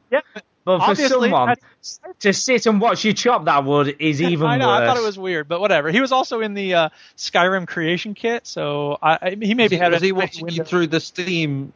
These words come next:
Speaker 3: thing?
Speaker 1: Yeah, yeah, yeah. Which is
Speaker 3: Oh.
Speaker 1: interesting, because people just jump out and be like, "Hey, I wanna watch you play that game now." You don't have to broadcast it. It's just like they request
Speaker 3: Yeah.
Speaker 1: to watch, and then suddenly they're watching.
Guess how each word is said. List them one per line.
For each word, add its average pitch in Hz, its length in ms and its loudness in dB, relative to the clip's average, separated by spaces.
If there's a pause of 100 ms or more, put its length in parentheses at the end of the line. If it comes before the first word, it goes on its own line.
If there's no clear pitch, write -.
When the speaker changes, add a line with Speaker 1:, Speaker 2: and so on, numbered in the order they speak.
(120)
Speaker 3:
thing? 95 420 -8
Speaker 1:
Yeah, 180 220 2
yeah, 151 360 2
yeah. 151 240 -4 (540)
Which - 180 2
is 285 80 0
Speaker 3:
Oh. 339 40 -2
Speaker 1:
interesting, 202 340 -2
because 185 300 2
people 226 200 0
just 196 220 -8
jump 170 260 0
out 190 220 2
and 160 100 -12
be 165 120 -2
like, 160 240 0
"Hey, 185 120 2
I 208 60 4
wanna 175 160 -4
watch 175 200 -2
you 185 60 -14
play 190 180 -2
that 170 100 -4
game 190 180 -10
now." 143 140 -10
You 151 100 -8
don't 185 160 0
have 180 140 2
to 165 80 -10
broadcast 226 600 0
it. 240 200 -2
It's - 120 -6
just - 280 -8
like 160 260 0 (420)
they 165 200 4
request 113 720 -4
Speaker 3:
Yeah. - 60 -18
Speaker 1:
to 180 60 -2
watch, 175 400 2
and 156 380 -6
then 143 240 -4
suddenly 147 300 -2
they're 180 120 2
watching. 185 320 2